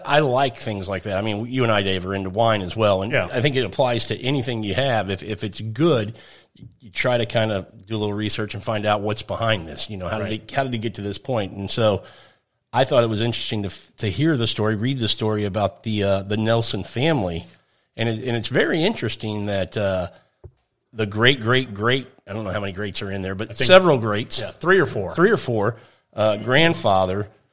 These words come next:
Speaker 1: was born, like, in eighteen fifty, something like that, in Germany.
Speaker 2: Yep.
Speaker 1: And, uh, in eighteen eighty-five, decided,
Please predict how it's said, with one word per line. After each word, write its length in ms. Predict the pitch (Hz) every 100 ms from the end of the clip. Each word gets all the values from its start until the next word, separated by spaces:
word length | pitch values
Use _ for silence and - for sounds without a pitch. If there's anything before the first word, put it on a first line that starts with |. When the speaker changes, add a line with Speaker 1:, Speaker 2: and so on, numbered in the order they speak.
| _ _
Speaker 1:
was 260 | 113 117 98
born, 380 | 110 127 123 113
like, 240 | 110 107
in 120 | 110 110
eighteen 580 | 123 123 135 123 120 110
fifty, 600 | - - - 117 - 113
something 300 | - 113 117
like 180 | 113 107
that, 180 | 113 107
in 100 | 95
Germany. 540 | 107 139 123 85 85 -
Speaker 2:
Yep. 160 | 104 104 _ _
Speaker 1:
And, 380 | 104 104 104 104
uh, 140 | 101 101
in 60 |
eighteen 280 | 107 117 127
eighty-five, 460 | 113 101 127 123 110
decided, 520 | 101 - 107 104 95